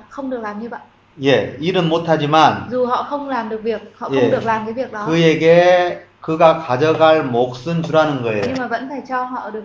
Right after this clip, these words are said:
Speaker 1: hưởng cái phần của họ.
Speaker 2: 어, 여러분, 저는 이제 이, 이 지금 교회에게 해주는 말 같아요.
Speaker 1: Tôi nghĩ là lời này cũng có thể nói cho hội thánh ngày nay.
Speaker 2: 여러분, 목사님이 일을 못 해요.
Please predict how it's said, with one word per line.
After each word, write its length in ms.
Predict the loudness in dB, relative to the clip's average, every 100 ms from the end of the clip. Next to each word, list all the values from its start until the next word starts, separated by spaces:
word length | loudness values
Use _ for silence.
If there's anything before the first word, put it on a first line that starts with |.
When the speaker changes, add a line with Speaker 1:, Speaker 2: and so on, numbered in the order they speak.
| -10
Speaker 1:
hưởng 280 | -8 -8 -10
cái 100 | -12 -6
phần 140 | -6 -8 -12
của 100 | -14
họ. 220 | -14 -18 _ _ -20 _ _ -8
Speaker 2:
어, 240 | -2 -2
여러분, 280 | -2 -4 -6 -4
저는 260 | -4 -2
이제 120 | -2 -2
이, 340 | -2 -6 -10
이 240 | -10 -14
지금 420 | -10 -4 -2 -2 -2
교회에게 600 | 0 4 6 8 8 6
해주는 280 | 2 0 4
말 200 | 4 4
같아요. 500 | 0 0 -2 -2 -4 -12 _ _ _ _ _ -12
Speaker 1:
Tôi 100 | -8
nghĩ 140 | -4
là 120 | -4
lời 200 | -6 -6
này 200 | -8 -8
cũng 160 | -10 -12
có 100 | -10
thể 140 | -10
nói 360 | -10 -10 -10 -10 -8
cho 180 | -8
hội 200 | -6 -8
thánh 240 | -8 -10 -8
ngày 120 | -8
nay. 260 | -8 -10 -12 -20 _ _ _ _ _ _ _ _ -20 -20 -20 _
Speaker 2:
여러분, 220 | 0 0 0
목사님이 520 | 2 4 4 2 -2
일을 240 | 0 2
못 260 | 2 0 0
해요. 360 | 0 2 -2